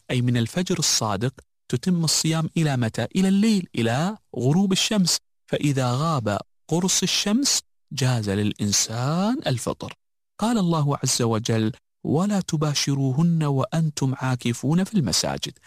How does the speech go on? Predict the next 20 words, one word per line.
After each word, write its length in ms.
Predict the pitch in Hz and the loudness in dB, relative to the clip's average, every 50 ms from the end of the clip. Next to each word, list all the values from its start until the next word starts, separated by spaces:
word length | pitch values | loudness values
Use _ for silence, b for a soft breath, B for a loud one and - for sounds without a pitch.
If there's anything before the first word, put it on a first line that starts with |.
| B B B B B | B B B B B
لا 200 | 120 110 123 135 | -2 0 2 2
يجوز 340 | 143 139 - 135 120 - | 2 0 0 -2 -2 -2
للرجل 460 | 110 113 107 110 123 131 165 175 185 - - 113 | -4 -4 -4 -4 -2 0 0 0 0 -2 -2 -2
أن 80 | 104 | -2
يعاشر 480 | 98 98 92 113 120 117 113 - 107 101 | -2 -2 -2 -2 -2 -2 -2 -4 -4 -4
زوجته 540 | - - 107 123 135 160 151 - - 185 185 - _ _ _ _ _ - | -2 -2 -2 -2 0 -2 -2 -2 -2 -4 -4 -6 _ _ _ _ _ -2
وهو 440 | - 151 143 139 127 143 165 190 - _ | -2 0 0 0 0 0 0 -2 -2 _
معتكف 720 | - 127 120 117 - 107 - 135 131 - - 151 147 - 196 | -2 -2 -2 -2 -4 -4 -4 -4 -4 -2 -2 -4 -2 0 0
في 260 | 208 247 - - 214 | 0 0 0 0 2
المسجد، 440 | 208 202 214 190 - - - 165 165 - - _ _ _ _ _ - | 2 4 2 2 -2 -2 -4 -6 -6 -6 -10 _ _ _ _ _ -14
يعني 160 | - 98 98 | -10 -8 -4
رجل 260 | 104 117 113 110 92 | -2 -2 -2 0 0
وهو 240 | 98 107 104 - 95 | 0 0 0 0 0
موجود 360 | 95 98 95 104 123 123 113 | 0 0 0 2 2 0 0
في 80 | - - | 0 -2
المسجد 480 | 92 92 107 110 - - - 135 160 - _ _ _ _ _ _ _ _ _ _ _ _ _ _ _ _ _ _ _ _ _ - | -2 0 0 0 -2 -2 -2 -2 -2 -4 _ _ _ _ _ _ _ _ _ _ _ _ _ _ _ _ _ _ _ _ _ -8
ذهب 340 | 156 147 151 147 135 127 123 | -4 -4 -2 0 0 -2 -2
إلى 340 | - - 123 123 127 104 98 | -2 -2 -2 -2 -2 -2 -2
منزله 640 | 113 104 107 107 120 135 143 156 151 147 165 180 196 - _ _ _ - | -2 -2 -2 -2 0 0 0 0 0 0 0 0 -2 -4 _ _ _ -2
لإحضار 920 | - - 392 - - - - 110 98 - 120 131 147 160 175 185 202 | -2 0 0 0 -2 -4 -6 -6 -6 -4 -4 -2 -2 -2 -2 -2 -2